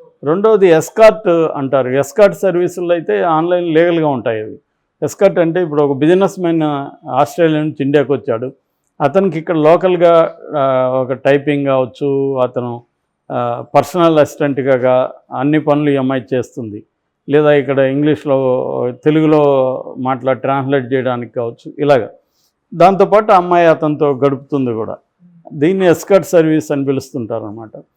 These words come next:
ఈ, ఈ, అలా ఇలాగా రకరకాల పద్ధతిలో ఇది పెరుగుతుందే కానీ ప్రపంచవ్యాప్తంగా ఇండియాలో కూడా,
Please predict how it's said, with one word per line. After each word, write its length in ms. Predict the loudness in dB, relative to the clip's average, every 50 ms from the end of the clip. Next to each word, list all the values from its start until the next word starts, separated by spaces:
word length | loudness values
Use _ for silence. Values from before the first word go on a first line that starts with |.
| _ _ _ _ _ _ -4
ఈ, 140 | -4 -4 -4 -6 _ _ -8
ఈ, 120 | -8 -8 -8 -10 _ _ -2
అలా 360 | 0 4 4 6 6 4 4 2
ఇలాగా 560 | -2 2 4 4 4 6 4 4 4 6 4 4
రకరకాల 480 | 4 4 2 2 4 6 6 6 6
పద్ధతిలో 720 | 6 4 2 2 2 0 -2 -2 -2 0 0 0 0 -2 -6
ఇది 200 | -4 -4 -4 -4
పెరుగుతుందే 680 | 0 2 2 4 4 2 2 0 -2 0 0 0 0
కానీ 420 | 0 0 -2 -2 -4 -6 -8 -8 -12 _ -4
ప్రపంచవ్యాప్తంగా 840 | -4 -2 -2 -4 -4 -2 -2 -2 -2 -2 -2 -4 -2 -2 0 0
ఇండియాలో 460 | 0 0 0 2 2 2 2 2 0
కూడా, 300 | 0 -2 -2 -2 -4 -4